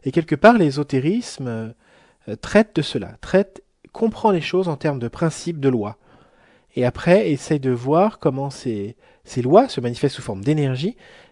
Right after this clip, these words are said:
et comment donc elles vont être à l'origine de grands courants de pensée, par exemple, euh, euh, de grands, de grands idéaux ou même de, de formes, euh, euh, de règne, de, toute forme de,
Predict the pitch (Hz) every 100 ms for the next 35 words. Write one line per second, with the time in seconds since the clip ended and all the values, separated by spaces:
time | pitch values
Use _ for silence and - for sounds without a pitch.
0 | - 131 - 135 196 165 175 151 123 139
1 | 160 - 117 113 107 104 131 143 101 95
2 | 113 113 131 - 110 104 131 127 - 151
3 | 165 107 101 107 123 156 156 117 104 104
4 | 110 _ _ - - - _ - 101 104
5 | 107 107 110 120 117 113 110 107 120 113
6 | 107 117 113 127 170 185 127 110 131 139
7 | 107 98 104 - 147 151 107 101 95 101
8 | _ _ - - _ _ _ - 101 104
9 | 104 - - 117 117 101 123 147 147 120
10 | 104 98 104 - _ _ _ _ _ _
11 | _ - - 170 - 175 - 151 135 127
12 | 123 123